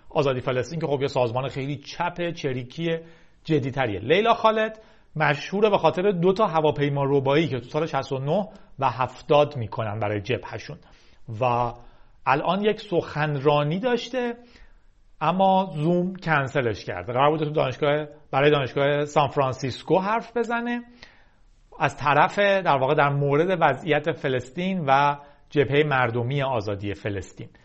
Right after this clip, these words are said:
که اونجا در واقع نظرات گروه‌های خودشون رو بگن و وضعیتشون رو تحلیل کنن. ولی زوم گفته که این مخالف قواعد کاربری ماست و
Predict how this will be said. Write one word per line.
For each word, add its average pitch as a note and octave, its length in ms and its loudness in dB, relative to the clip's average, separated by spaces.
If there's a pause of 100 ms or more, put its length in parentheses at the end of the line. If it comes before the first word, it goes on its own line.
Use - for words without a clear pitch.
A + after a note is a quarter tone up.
(220)
که A2+ 340 -2 (160)
اونجا C3+ 360 0
در D#3 160 6
واقع C3+ 200 2 (120)
نظرات C3 460 0
گروه‌های C3 580 0
خودشون F3+ 640 0
رو F#3 100 -2
بگن F#3 220 -2
و E3 180 2
وضعیتشون C3 520 -4
رو G#2+ 60 -8
تحلیل G#2 240 -10
کنن. C3 240 -16
ولی D3+ 160 -4
زوم D#3+ 360 -2
گفته F#3 300 -2
که F3+ 120 -2
این F#3 320 -4 (420)
مخالف C#3+ 840 4 (1300)
قواعد C3+ 760 4
کاربری B2 760 2
ماست D#3+ 480 2
و D#3+ 280 6